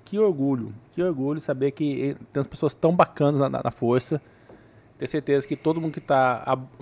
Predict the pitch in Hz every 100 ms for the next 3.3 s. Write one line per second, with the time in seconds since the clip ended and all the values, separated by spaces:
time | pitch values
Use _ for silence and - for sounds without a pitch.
0 | 139 151 175 226 226 190 - 160 143 156
1 | 131 127 120 - 123 123 - 123 113 104
2 | 107 127 131 139 135 127 170 143 - 165
3 | 180 180 185